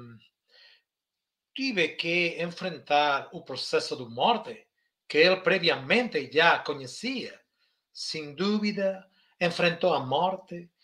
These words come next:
como uma atitude recta, uma atitude mental, psicológica, espiritual,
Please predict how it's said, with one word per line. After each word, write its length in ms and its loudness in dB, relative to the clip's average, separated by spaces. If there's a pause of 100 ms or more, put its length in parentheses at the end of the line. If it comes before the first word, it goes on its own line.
(340)
como 220 6
uma 140 10
atitude 1120 -2 (560)
recta, 840 6 (160)
uma 160 2
atitude 1120 -4
mental, 800 8
psicológica, 920 6
espiritual, 1000 -2